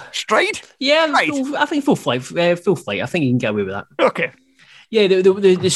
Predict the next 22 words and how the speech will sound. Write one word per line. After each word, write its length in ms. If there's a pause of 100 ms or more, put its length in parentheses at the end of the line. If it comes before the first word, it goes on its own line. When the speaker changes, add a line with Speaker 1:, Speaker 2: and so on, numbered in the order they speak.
(120)
Speaker 2:
the, 480
the, 240 (100)
the 100
key, 260
the 120
stat 440 (100)
that, 220
uh, 20 (380)
stood 300
out 120
for 100
me 160
with, 240
uh, 220
with 160
Irvine 340
was, 400
uh, 240 (220)
he's 120
one 140
of 60
the 220